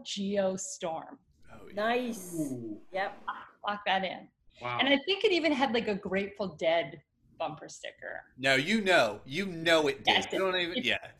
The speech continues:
Speaker 2: it definitely did.
Speaker 4: Did that
Speaker 1: Yeah.
Speaker 4: come with the car, or did you put it on?
Speaker 1: No, I put it on.
Speaker 4: Yeah.
Speaker 1: I
Speaker 4: I don't
Speaker 1: also never put oil in my car, ever, never, not once, even though my dad was like, "Check the oil." And I was like, "Yeah."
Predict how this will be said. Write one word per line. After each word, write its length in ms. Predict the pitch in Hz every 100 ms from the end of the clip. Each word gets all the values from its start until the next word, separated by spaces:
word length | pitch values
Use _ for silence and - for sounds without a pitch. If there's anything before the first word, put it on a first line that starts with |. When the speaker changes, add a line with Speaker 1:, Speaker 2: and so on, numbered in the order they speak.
| -
Speaker 2:
it 260 | 143 120
definitely 540 | 135 139 143 127 117 113
did. 320 | 104 92 85 - -
Speaker 4:
Did 100 | 160
that 60 | 180
Speaker 1:
Yeah. 120 | 175
Speaker 4:
come 280 | 151 185 202
with 140 | 214
the 60 | 190
car, 480 | 165 220 226 240 -
or 60 | 165
did 160 | 151
you 100 | 156
put 160 | 170 156
it 100 | 143
on? 280 | 139 117 - - - - -
Speaker 1:
No, 100 | 285
I 120 | 285
put 160 | 277 269
it 80 | 190
on. 300 | 151 180 185 - _ _
Speaker 4:
Yeah. 180 | 135 107 101 _ _ - - -
Speaker 1:
I 60 | 151
Speaker 4:
I 120 | -
don't 40 | 403 -
Speaker 1:
also 160 | 523 339
never 320 | 247 262 311
put 180 | 302 -
oil 340 | 220 226 226 208
in 140 | 202
my 160 | 196 180
car, 460 | - 220 190 170 -
ever, 480 | 190 202 196 196 190
never, 340 | 196 190 196 202
not 280 | 185 180
once, 500 | 180 185 175 185 - -
even 200 | 214 220
though 100 | 214
my 140 | 196
dad 320 | 190 196 190
was 160 | 185 180
like, 240 | 185 175
"Check 240 | - 165 190
the 120 | 269
oil." 340 | 294 302 233 185
And 80 | 180
I 100 | 185
was 100 | 185
like, 180 | 196 240
"Yeah." 440 | 294 311 196 156